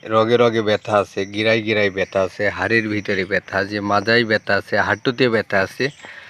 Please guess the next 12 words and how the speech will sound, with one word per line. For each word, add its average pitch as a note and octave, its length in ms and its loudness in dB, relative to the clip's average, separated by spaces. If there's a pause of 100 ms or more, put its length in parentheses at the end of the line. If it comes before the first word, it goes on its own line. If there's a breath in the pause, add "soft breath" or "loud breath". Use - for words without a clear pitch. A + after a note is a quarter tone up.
(260 loud breath)
সর্ব D3 420 4
অঙ্গে D3 400 6
ব্যথা A#2+ 340 4
আছে, A#2+ 240 0
যে A#2 180 0
কোনো A#2+ 240 0
ব্যথার A2 400 0
জন্য G#2 240 -2
এই G2+ 140 -4
গাছটি G2+ 400 0
আপনার G2 320 0
জন্য। F2 320 -8